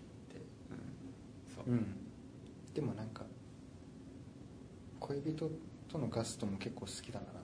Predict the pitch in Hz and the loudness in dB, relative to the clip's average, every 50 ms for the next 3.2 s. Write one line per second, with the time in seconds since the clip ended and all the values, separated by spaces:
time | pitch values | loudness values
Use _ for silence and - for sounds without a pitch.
0 | - - - - - - - - - - - 67 67 - - - - - - - | -6 -6 -6 -8 -8 -8 -8 -8 -8 -8 -8 -8 -10 -10 -8 -8 -8 -10 -10 -10
1 | - - - - - - - - - - - - - - - - - - - - | -8 -6 -6 -6 -6 -8 -10 -10 -10 -10 -10 -10 -12 -12 -12 -12 -12 -12 -12 -10
2 | - - - - - - - - - - - 107 101 98 95 - - - - 123 | -10 -10 -10 -10 -12 -12 -12 -12 -10 -6 -2 0 0 0 0 -2 -4 -4 0 4
3 | 113 110 104 | 6 6 6